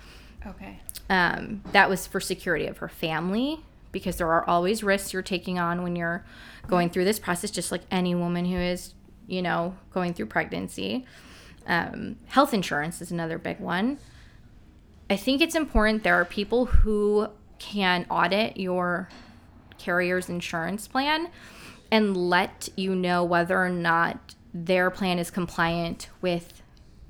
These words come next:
Speaker 2: surrogacy.
Speaker 1: Mm.
Speaker 2: Sometimes billing out for the pregnancy will not get reimbursed, and then the parents are out a lot of,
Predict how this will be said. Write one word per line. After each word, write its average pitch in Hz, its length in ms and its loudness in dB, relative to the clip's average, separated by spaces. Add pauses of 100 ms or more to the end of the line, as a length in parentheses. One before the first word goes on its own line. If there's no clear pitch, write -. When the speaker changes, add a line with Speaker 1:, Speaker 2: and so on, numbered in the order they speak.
Speaker 2:
surrogacy. 160 720 -4 (240)
Speaker 1:
Mm. - 180 -16
Speaker 2:
Sometimes 185 440 0
billing 180 340 2
out - 520 -2 (280)
for 185 120 -2
the 170 80 -2
pregnancy 175 880 -4 (440)
will 185 120 4
not 175 220 2
get - 160 -4
reimbursed, 180 600 -4
and 175 100 -4
then 170 140 -2
the 156 60 -6
parents 175 400 -6
are 147 100 -2
out 170 240 -2
a 180 60 -6
lot 175 480 -4
of, - 260 -6